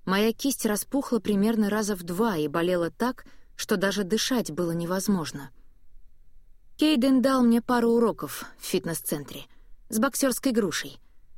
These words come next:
радостно поделилась Элли — и сжала руку в кулак. «Я тоже хочу научиться.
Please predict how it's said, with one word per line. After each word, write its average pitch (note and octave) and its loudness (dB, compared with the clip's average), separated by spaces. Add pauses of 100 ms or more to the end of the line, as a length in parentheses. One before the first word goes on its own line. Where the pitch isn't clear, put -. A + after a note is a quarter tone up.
радостно F3+ 0
поделилась E3 0
Элли — A3 2 (280)
и G3 0
сжала F#3+ 2
руку F#3+ -2
в - -12
кулак. D#3 -4 (1400)
«Я A#3 4
тоже A3 2
хочу A#3+ 2
научиться. F#3+ 0